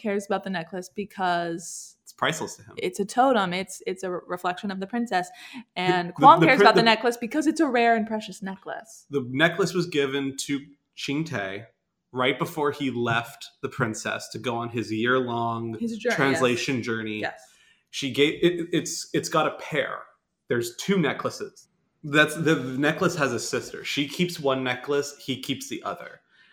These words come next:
Speaker 2: And that's one way for the princess to sort of symbolize that we are, like, bound
Speaker 1: Mm-hmm.
Speaker 2: in this way. And at first, he doesn't really care that much about the necklace.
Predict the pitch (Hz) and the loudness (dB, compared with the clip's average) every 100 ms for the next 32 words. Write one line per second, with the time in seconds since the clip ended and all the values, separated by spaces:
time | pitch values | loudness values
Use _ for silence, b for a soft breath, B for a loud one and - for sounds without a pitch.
0 | b 120 131 131 165 151 143 139 135 123 | b 2 2 4 2 4 2 2 0 -2
1 | 131 117 127 - 127 131 110 123 110 113 | -2 -2 -4 -4 -2 -2 -2 -4 -4 -4
2 | 107 113 113 113 113 110 107 - 113 104 | -4 -6 -2 0 0 -2 -6 -10 -6 -6
3 | 98 101 101 107 _ _ _ 214 202 185 | -4 -6 -10 -16 _ _ _ -8 -8 -8
4 | 165 123 107 107 95 - - B B B | -4 -2 -2 -4 -6 -6 -14 B B B
5 | B B 127 123 202 185 - - _ 139 | B B 0 4 6 6 4 -10 _ 4
6 | 135 127 127 117 - 135 113 104 107 117 | 4 4 2 0 2 2 2 -2 -6 -8
7 | 113 110 104 - - - - | -10 -12 -14 -16 -20 -20 -20